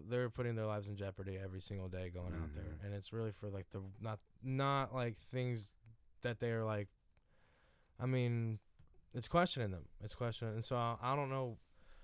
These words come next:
Speaker 1: but I'm glad they're not doing it. They're not there anymore, and they're not about it as much, but, like, I do see, like, eventually us kinda getting upset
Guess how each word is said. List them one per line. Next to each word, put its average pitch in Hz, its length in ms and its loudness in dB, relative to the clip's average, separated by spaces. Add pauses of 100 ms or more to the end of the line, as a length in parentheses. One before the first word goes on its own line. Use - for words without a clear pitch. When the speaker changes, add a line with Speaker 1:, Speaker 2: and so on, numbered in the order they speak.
(100)
Speaker 1:
but 123 80 2
I'm 123 80 4
glad 135 280 4
they're 127 120 4
not 123 220 0
doing 123 200 2
it. 123 60 -2
They're 123 100 2
not 117 260 2
there 117 440 -2 (100)
anymore, 113 500 -2
and 110 100 -2
they're 110 80 -2
not 104 260 -4
about 107 360 -2
it 110 120 -2
as 107 140 -4
much, 110 320 -4
but, 110 100 -2
like, 107 240 -2
I 101 100 -2
do 123 280 -2
see, 117 400 -4
like, 104 160 -4
eventually 110 640 -4
us 110 360 -6
kinda 104 380 -4 (720)
getting 123 260 2
upset 110 480 -2